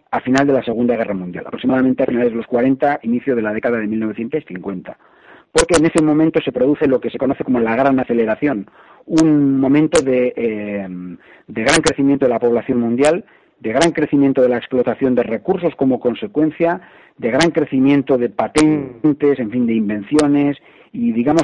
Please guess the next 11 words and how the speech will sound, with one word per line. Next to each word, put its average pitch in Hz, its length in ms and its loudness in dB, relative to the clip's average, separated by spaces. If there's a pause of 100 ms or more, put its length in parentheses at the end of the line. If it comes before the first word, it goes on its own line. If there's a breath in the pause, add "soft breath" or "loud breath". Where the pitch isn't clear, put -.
que 151 60 -8
es - 60 -2
el 156 80 2
momento 151 380 2
de 135 80 0
mayor 139 640 2 (420 soft breath)
aceleración 139 760 0
de, 110 460 -4
en 120 60 -2
la 120 100 0
transformación 117 840 -4